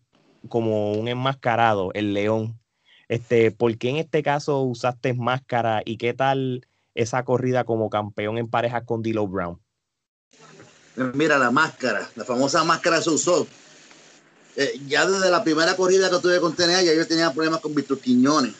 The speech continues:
Speaker 2: ¿ves? Porque me
Speaker 1: Oh.
Speaker 2: fui de lugar para trabajar en los Estados Unidos.
Speaker 1: Ok.
Speaker 2: Eh, regreso nuevamente a I W A, que fue también, estaba en el dos mil cuatro allá, y nuevamente me llaman a, para, para T N A, y yo, pues, lógicamente voy a ir.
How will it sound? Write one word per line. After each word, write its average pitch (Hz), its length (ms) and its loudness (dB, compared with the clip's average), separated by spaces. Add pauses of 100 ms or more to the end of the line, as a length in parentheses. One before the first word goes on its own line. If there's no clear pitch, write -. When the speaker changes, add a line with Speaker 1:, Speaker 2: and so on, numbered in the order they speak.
(300)
Speaker 2:
¿ves? 185 120 2
Porque 139 200 0
me 117 80 6
Speaker 1:
Oh. 113 40 -2
Speaker 2:
fui 123 140 2
de 143 80 6
lugar 139 400 6
para 131 120 2
trabajar 120 260 4
en 127 60 4
los 127 100 4
Estados 123 320 0
Unidos. 190 320 2 (440)
Speaker 1:
Ok. 113 160 0
Speaker 2:
Eh, 123 680 2 (1200)
regreso 143 360 2
nuevamente 165 540 4
a 165 60 4
I - 20 4
W 175 320 4
A, 139 160 2 (960)
que 120 120 -2
fue 117 120 0
también, 120 520 2
estaba 120 260 2
en 131 60 2
el 127 80 2
dos 123 100 2
mil 127 180 2
cuatro 127 260 2
allá, 139 280 2 (320)
y 127 60 -4
nuevamente 139 580 2
me 139 80 2
llaman 135 320 2
a, 120 80 2
para, 120 280 0
para 117 220 0
T 117 120 0
N 127 160 4
A, 175 200 2
y 110 100 -8
yo, 101 100 0
pues, 104 120 -2
lógicamente 117 500 4
voy 214 160 6
a 123 100 6
ir. 160 160 4